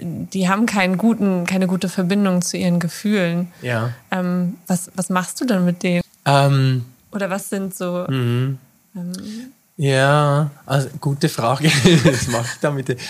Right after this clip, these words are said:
Speaker 2: Also ich glaub, das wertvollste oder ja, so eins der welt-, wertvollsten, ähm, Werkzeuge für mich ist, ähm, Fragen, Fragen stellen.
Speaker 1: Mhm.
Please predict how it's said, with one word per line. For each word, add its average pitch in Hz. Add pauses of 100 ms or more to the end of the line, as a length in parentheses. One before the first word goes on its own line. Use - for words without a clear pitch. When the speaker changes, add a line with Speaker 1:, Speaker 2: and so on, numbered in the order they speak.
(260)
Speaker 2:
Also 160 (580)
ich -
glaub, 147
das - (440)
wertvollste 139 (840)
oder 127 (260)
ja, 123
so 123
eins 117
der 113
welt-, 120
wertvollsten, 123 (120)
ähm, 113 (200)
Werkzeuge 135
für 143
mich 135
ist, -
ähm, 113 (760)
Fragen, 120 (120)
Fragen 131
stellen. 156
Speaker 1:
Mhm. 226